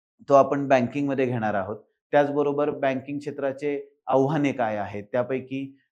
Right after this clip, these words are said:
आपण ज्या अलाभदायी मालमत्तांची जी समस्या असते, एनपीए ज्याला म्हणतो, आणि त्याचबरोबर रिकॅपिटलायझेशन म्हणजे पुनर्भांडवलीकरणाचा जो काही मुद्दा आहे, तर हे सर्व मुद्द्यांचा, अ, आढावा जो आहे, तो आपण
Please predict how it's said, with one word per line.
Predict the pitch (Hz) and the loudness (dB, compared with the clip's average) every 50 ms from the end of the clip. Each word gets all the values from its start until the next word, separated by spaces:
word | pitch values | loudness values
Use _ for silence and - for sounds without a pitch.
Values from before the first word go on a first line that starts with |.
| _ - | _ -12
आपण | 123 - 135 135 135 127 | -10 -8 -6 -6 -4 -2
ज्या | 139 135 - 127 | -4 -4 -2 0
अलाभदायी | 143 147 151 143 143 139 135 143 143 | 0 2 2 2 2 0 -2 -2 -2
मालमत्तांची | 139 139 139 135 139 139 139 135 - 139 135 131 135 139 | -2 -2 -4 -4 -4 -6 -6 -8 -8 -8 -8 -8 -8 -10
जी | 131 135 | -10 -12
समस्या | 127 - 139 127 127 123 - - 123 110 | -10 -8 -6 -6 -6 -8 -6 -6 -6 -6
असते, | 104 - - - 101 104 - | -6 -8 -10 -8 -8 -6 -2
एनपीए | 131 139 143 135 - 143 143 143 139 123 | -2 -2 -2 -2 -2 0 2 2 2 2
ज्याला | 127 117 110 107 | 2 2 0 0
म्हणतो, | 104 107 101 92 - 101 95 87 _ _ _ _ _ _ | 0 -2 -6 -8 -10 -12 -14 -14 _ _ _ _ _ _
आणि | 113 117 123 | -8 -6 -6
त्याचबरोबर | 123 - 139 143 139 139 135 143 139 139 135 127 113 101 - - - _ _ _ | -2 0 0 0 0 -2 0 0 0 2 2 0 -2 -2 -6 -16 -20 _ _ _
रिकॅपिटलायझेशन | 120 117 120 127 143 151 156 - - - _ _ _ - 139 - - 147 - - 139 131 123 113 110 113 104 - 113 113 | -6 -6 -2 -2 0 0 0 -2 -6 -12 _ _ _ 0 0 0 0 -4 -6 -4 -2 0 0 0 -2 -4 -6 -6 -6 -6
म्हणजे | 117 120 127 | -4 -4 -4
पुनर्भांडवलीकरणाचा | 127 131 - 143 147 156 156 147 151 156 147 139 143 143 147 143 147 135 143 143 143 143 147 135 | -6 -4 -4 -2 0 2 2 2 0 -2 2 2 2 2 2 0 0 -2 0 -2 -4 -4 -4 -4
जो | 131 139 | -4 -4
काही | 143 135 131 | -4 -4 -4
मुद्दा | 131 120 104 101 110 107 | -4 -6 -6 -6 -6 -6
आहे, | 98 92 92 98 | -6 -8 -12 -18
तर | - _ _ _ _ _ 135 | -20 _ _ _ _ _ -12
हे | 127 160 | -10 -10
सर्व | 156 - - 180 165 170 185 175 | -12 -4 -2 -2 0 2 0 0
मुद्द्यांचा, | 175 156 131 127 143 143 147 143 147 151 143 - - - - - | 0 -4 -4 -2 -2 -2 -2 0 -2 -2 -2 -2 -8 -16 -14 -10
अ, | 120 120 131 127 | -8 -6 -4 -4
आढावा | 120 110 - - 123 120 131 131 127 123 | -4 -4 -4 -4 -4 -2 -2 0 0 0
जो | 120 117 120 | 0 -2 -2
आहे, | 110 101 101 | -2 -2 -4
तो | 101 127 | -2 -4
आपण | 120 117 - - 160 | -4 -4 -4 -8 -8